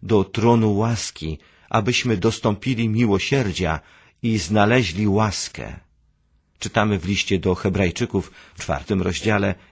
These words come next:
i szesnastym wierszu. Tron łaski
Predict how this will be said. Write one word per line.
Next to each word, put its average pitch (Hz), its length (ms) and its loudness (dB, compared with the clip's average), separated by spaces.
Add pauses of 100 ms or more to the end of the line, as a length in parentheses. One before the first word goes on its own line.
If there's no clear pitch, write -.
i 107 140 -2
szesnastym 78 640 -6
wierszu. 73 500 -8 (1120)
Tron 139 280 2
łaski 110 600 -4